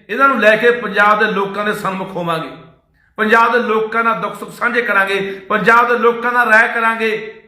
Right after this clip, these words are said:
ਕਿ ਦੱਸੋ ਅਸੀਂ ਪੰਜਾਬ ਨੂੰ ਇਹ ਜੰਜਾਲ ਚੋਂ ਕਿਵੇਂ ਕੱਢ ਸਕਦੇ ਹਾਂ, ਕਿਵੇਂ ਬਚਾਇਆ ਜਾ ਸਕਦਾ ਪੰਜਾਬ ਦੇ ਪਾਣੀ, ਪੰਜਾਬ ਦੀ ਬੋਲੀ, ਪੰਜਾਬ ਦੀ ਜਵਾਨੀ ਮਰ ਰਹੀ ਚਿੱਟੇ ਨਾਲ।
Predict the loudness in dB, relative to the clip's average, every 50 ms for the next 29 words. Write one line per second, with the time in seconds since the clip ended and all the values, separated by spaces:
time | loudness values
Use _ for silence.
0 | _ -12 -8 -6 -6 -6 -6 -2 0 0 0 2 0 -2 0 0 0 2 4 4
1 | 4 4 4 2 -2 -4 -6 -6 -10 -12 -16 -16 -6 -4 -4 -2 -2 -2 0 2
2 | 4 4 4 2 0 -2 -2 -2 -2 -2 -2 -2 0 0 -2 -2 -4 -6 -6 -6
3 | -6 -6 -6 -4 -4 -6 -6 -10 -14 -20 -20 _ _ _ -2 2 4 4 4 4
4 | 2 2 2 4 4 4 4 2 0 0 0 0 -2 -4 -4 -4 -6 -6 -2 0
5 | 0 0 0 0 -2 -2 -2 -2 -4 -4 -4 -4 -4 -6 -6 -8 -8 -10 -14 -16
6 | -12 -8 -6 -2 2 4 4 4 4 2 -2 -4 -4 -4 -4 -4 -4 -4 -6 -6
7 | -6 -8 -4 0 0 0 0 0 -4 -6 -6 -4 -2 0 0 0 0 0 0 2
8 | 2 2 2 2 0 -2 -2 -6 -6 -6 -4 -4 -4 -4 -6 -6 -10 -16